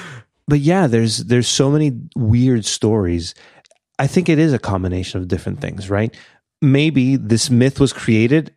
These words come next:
and the government, when they want you to, like, not know about something, and it doesn't have to be aliens, obviously, it could be any sort of secretive thing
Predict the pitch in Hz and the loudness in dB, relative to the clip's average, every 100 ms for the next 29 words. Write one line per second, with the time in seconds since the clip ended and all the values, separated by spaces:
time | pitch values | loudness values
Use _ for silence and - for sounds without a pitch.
0 | _ 113 101 104 101 95 107 113 139 127 | _ -2 0 0 -2 -2 0 2 2 0
1 | 113 104 98 98 98 95 92 95 110 - | 0 0 0 2 2 2 2 0 0 -2
2 | 123 110 101 95 92 - - 95 95 104 | 0 0 2 0 -2 -4 -2 0 0 -2
3 | - 123 98 95 101 110 113 - 131 135 | -4 -4 0 2 2 0 -2 -2 -4 -2
4 | 151 156 - _ - _ 104 87 92 98 | -2 -4 -10 _ -20 _ -8 -2 -2 0
5 | 101 - 117 143 175 117 113 117 113 117 | -2 -2 0 2 4 2 2 0 0 0
6 | 123 135 131 - - _ 104 - 98 - | 0 0 -2 -6 -20 _ -6 -2 -2 -2
7 | 123 131 120 113 98 98 - 131 104 92 | 0 0 2 0 0 -2 -2 -2 -2 -2
8 | 87 - 165 120 107 | -4 0 0 2 -2